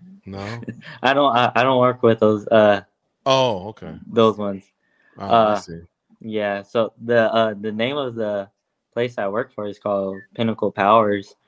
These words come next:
Speaker 2: So they're the ones that do all those power lines and stuff. I'm just the one that, I'm, like, the tool guy.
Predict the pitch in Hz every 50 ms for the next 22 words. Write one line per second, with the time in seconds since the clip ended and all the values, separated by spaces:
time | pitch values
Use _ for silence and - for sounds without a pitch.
0 | _ _ _ _ - 110 104 107 107 110 107 107 107 104 104 104 104 104 98 101
1 | 95 92 92 95 107 107 101 95 101 101 98 98 101 98 92 - - _ _ _
2 | _ _ _ - - - 107 98 98 98 101 98 98 98 98 98 98 _ _ _
3 | - - 98 95 - - - 131 156 165 135 117 110 - - 117 110 113 117 117
4 | 110 110 - - _ - 127 135 120 107 - - 98 - - 120 113 107 110 107
5 | 101 98